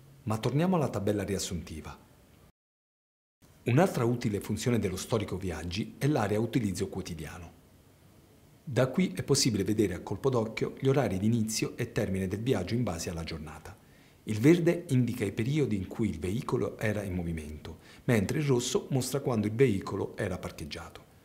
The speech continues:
Questo report è estremamente utile per esaminare la produttività del veicolo e dell'autista.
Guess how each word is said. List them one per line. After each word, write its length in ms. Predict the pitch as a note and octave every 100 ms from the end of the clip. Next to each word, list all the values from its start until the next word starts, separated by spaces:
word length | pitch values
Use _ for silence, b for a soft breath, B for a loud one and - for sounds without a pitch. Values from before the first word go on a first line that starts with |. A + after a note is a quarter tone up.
| b b b
Questo 300 | - D3 -
report 500 | B2+ F2 G2 G2+ - -
è 80 |
estremamente 640 | B2+ - C3 C3 D3+ D3+ B2
utile 340 | G2+ G#2 G2
per 140 | F2+ G#2
esaminare 600 | G2 A#2 B2 A2 E2+ E2+
la 100 | E2
produttività 720 | - G2+ A2 A#2+ C3 C3 G2
del 200 | F#2+ G2
veicolo 600 | B2+ F#2 - F2 F2 -
e 80 | G#2
dell'autista. 720 | F2 D#2 D#2 D2+ - -